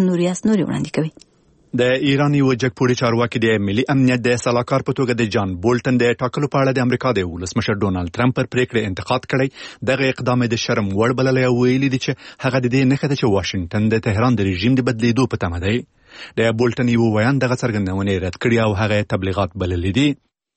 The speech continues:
Speaker 2: د ایران د ملي امنیت د عالي شورا منشي علي شمخاني د بولټن په اړه دغه څرګندونې هغې غونډې ته په اشاره کړي چې په دوه زره ولسم میلادي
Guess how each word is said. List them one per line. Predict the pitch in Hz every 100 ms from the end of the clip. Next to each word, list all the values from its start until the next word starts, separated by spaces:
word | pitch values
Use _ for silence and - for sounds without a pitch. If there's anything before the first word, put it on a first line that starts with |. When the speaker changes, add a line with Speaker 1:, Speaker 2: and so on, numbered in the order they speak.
| _ -
Speaker 2:
د | 120
ایران | 117 120 120
د | 117
ملي | 113 117
امنیت | 110 110 107
د | 110
عالي | 104 110
شورا | - 107 107 101
منشي | 101 - 127 107
علي | 107 -
شمخاني | 92 87 98 101 131
د | 120
بولټن | 135 127 110
په | 98 92
اړه | 90 113
دغه | 135 139
څرګندونې | 123 120 120 123 120
هغې | 131 110 90
غونډې | 117 98
ته | 104
په | 98
اشاره | - 92 -
کړي | 151 139
چې | 156 - - - -
په | 120
دوه | 127 135
زره | 131
ولسم | 123 120 151 127
میلادي | 98 90